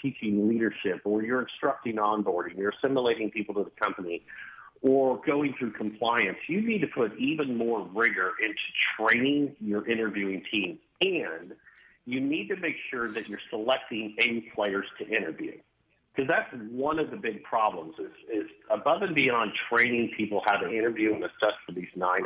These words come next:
attributes. It's very critical to understand that A players can see A players.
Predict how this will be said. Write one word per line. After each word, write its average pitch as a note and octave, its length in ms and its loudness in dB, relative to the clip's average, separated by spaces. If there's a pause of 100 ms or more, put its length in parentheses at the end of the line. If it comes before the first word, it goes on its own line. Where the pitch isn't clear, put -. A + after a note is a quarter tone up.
(120)
attributes. - 560 -8 (1200)
It's D3 220 4 (160)
very G#3+ 200 0 (120)
critical A2 680 -4 (180)
to - 100 -10
understand A#2+ 540 0 (100)
that G2+ 160 0
A B2+ 120 2 (220)
players F#2+ 460 -2 (640)
can A#2 220 -4 (180)
see C3+ 420 0
A G2+ 180 0 (120)
players. - 460 -2